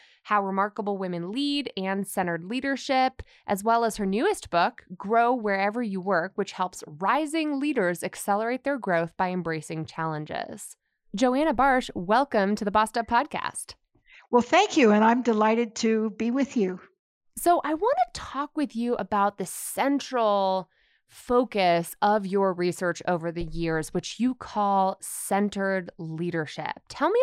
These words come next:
Speaker 1: a little bit about what centered leadership means to you and how women leaders in particular should be thinking about embracing this kind of leadership practice.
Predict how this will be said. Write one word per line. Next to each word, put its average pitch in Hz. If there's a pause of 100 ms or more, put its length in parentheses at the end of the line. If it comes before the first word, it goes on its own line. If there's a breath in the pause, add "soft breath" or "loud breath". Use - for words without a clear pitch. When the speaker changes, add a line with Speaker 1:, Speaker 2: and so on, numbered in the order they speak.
Speaker 1:
a -
little 349
bit 339
about 214
what 180
centered 208
leadership 202
means 185
to -
you 269
and 180 (540 soft breath)
how 269
women 254
leaders 233
in 208
particular 208
should 180
be 190 (360 soft breath)
thinking 302
about 196
embracing 175
this 170
kind 165
of 165
leadership 160
practice. -